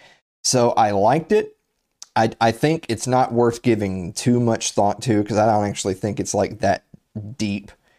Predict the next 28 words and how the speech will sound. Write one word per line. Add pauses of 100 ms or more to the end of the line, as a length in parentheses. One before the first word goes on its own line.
(200)
It,
it,
it
was,
it's
kinda
like
The
Matrix
before
The
Matrix,
but
it's
a,
it's
just
a
little
bit
sh-,
more
shorter, (380)
shallower
type
of
a
movie.